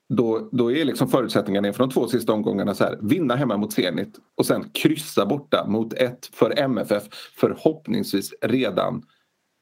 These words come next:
färdigt Juventus. Och det gör att Juventus mycket väl kan gå vidare med ett kryss.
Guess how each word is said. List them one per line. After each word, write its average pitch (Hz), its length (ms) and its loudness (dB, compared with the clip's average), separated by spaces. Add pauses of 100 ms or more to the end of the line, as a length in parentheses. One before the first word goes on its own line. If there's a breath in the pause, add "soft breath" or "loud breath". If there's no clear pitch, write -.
färdigt 107 460 0
Juventus. - 600 -4 (1000)
Och 117 100 2
det 117 60 2
gör 127 220 0
att 101 260 -4
Juventus 127 480 -2
mycket 156 240 0
väl 95 260 0 (220)
kan 98 340 -2 (560)
gå 110 120 0
vidare 127 380 0
med 160 200 -2
ett - 200 -12
kryss. - 520 -4